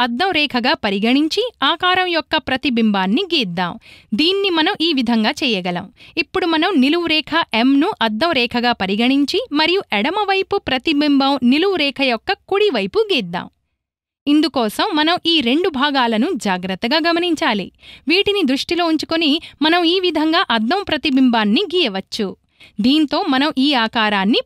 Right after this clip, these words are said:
పూర్తి చేస్తాం. ఇక్కడ ఆకారం నిలువు మరియు సమాంతర రేఖల వెంట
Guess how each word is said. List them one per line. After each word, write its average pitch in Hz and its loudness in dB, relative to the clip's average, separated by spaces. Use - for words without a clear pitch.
పూర్తి 285 0
చేస్తాం. 185 -6
ఇక్కడ 392 -2
ఆకారం 320 2
నిలువు 339 2
మరియు 277 2
సమాంతర 330 0
రేఖల 262 0
వెంట 214 0